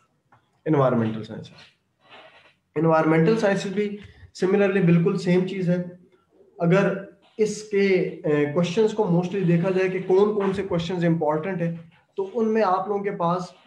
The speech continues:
जो सबसे पहला एरिया आ जाता है, that is acid rain, that is acid rain। Acid rain is very important area as far as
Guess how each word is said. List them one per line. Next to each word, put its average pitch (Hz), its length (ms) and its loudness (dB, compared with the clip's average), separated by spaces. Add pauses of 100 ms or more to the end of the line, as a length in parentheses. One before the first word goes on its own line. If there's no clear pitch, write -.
जो 170 120 -4
सबसे 190 300 -6
पहला 175 320 0
एरिया 185 300 2
आ 160 60 2
जाता 165 260 -2
है, 165 100 0
that 147 340 -2
is 165 260 -4
acid 165 260 -4
rain, 160 180 -2 (3250)
that 143 220 -2
is 220 100 -4 (1700)
acid 170 300 -2
rain। 160 220 -2 (1300)
Acid 170 260 -4
rain 175 220 -2 (320)
is 156 100 -6
very 156 300 2
important 165 460 -6
area 160 340 -2
as 156 260 -6
far 147 200 -6
as 143 200 -8